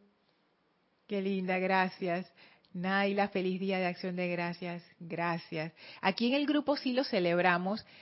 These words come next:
pero no es que con pavo y fiesta, no sé qué, sino que el ceremonial del día es un ceremonial de gratitud y nos mandamos gratitud. Eso es lo que hacemos, nos mandamos mensajitos de gratitud durante todo el día,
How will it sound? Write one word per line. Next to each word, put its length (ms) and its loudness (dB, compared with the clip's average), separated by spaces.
pero 220 8
no 140 6
es 100 6
que 140 4
con 220 2
pavo 380 10
y 180 4
fiesta, 480 2
no 80 -6
sé 180 -4
qué, 160 -2
sino 280 -2
que 420 2
el 120 2
ceremonial 540 2
del 200 2
día 120 2
es 40 0
un 80 -4
ceremonial 440 0
de 100 0
gratitud 600 -2
y 100 0
nos 120 2
mandamos 500 2
gratitud. 560 2
Eso 200 -2
es 60 4
lo 80 4
que 80 0
hacemos, 420 -2
nos 120 0
mandamos 320 0
mensajitos 460 0
de 100 4
gratitud 500 0
durante 400 4
todo 240 6
el 180 6
día, 360 0